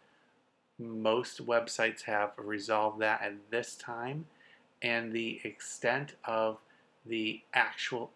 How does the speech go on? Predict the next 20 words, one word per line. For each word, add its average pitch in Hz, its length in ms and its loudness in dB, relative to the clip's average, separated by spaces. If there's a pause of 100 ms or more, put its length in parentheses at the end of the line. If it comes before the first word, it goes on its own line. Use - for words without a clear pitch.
exploits 135 840 -2
of 131 160 -4
that 131 240 0
flaw 135 460 2 (420)
have 110 460 4 (560)
been 110 440 2 (300)
either 113 560 2 (180)
extremely 139 760 -6
minimal 127 640 -2 (540)
or 117 480 8 (1300)
very, 123 560 4
very 117 380 6
well 110 500 2
underreported. 107 960 0 (480)
And 107 320 0 (140)
I 107 240 0 (120)
believe 117 680 -4 (600)
the 110 400 -4
m-, 107 380 -10
minimal 110 720 -2